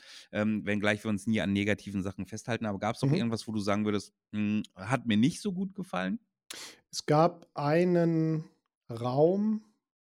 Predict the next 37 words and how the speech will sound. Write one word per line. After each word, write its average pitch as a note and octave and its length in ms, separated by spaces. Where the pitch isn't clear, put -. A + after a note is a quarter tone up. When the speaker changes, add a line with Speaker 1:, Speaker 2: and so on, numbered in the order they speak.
Speaker 2:
der C#3 240
so C#3+ 420
halb D#3 400
I D3 160
T C3+ 220
O C3+ 220
T B2 300
war. G#2+ 260
Das - 240
war B2+ 100
halt B2 140
irgendwie B2+ 240
so B2 180
der, B2+ 240
wo, B2+ 340
wo B2 300
die, B2 340
die A#2 160
Jugendherberge C#3+ 680
das A#2 120
Essen - 240
aufgestellt D3+ 680
hat. D3 240
Ich - 200
kann E3+ 180
das E3 160
verstehen, D#3 640
dass D3 160
das - 200
aus B2+ 300
rein C3+ 200
logistischen C#3 600
Gründen C#3 280
nicht C#3+ 160
viel - 220
anders B2+ 400
ging. F3+ 420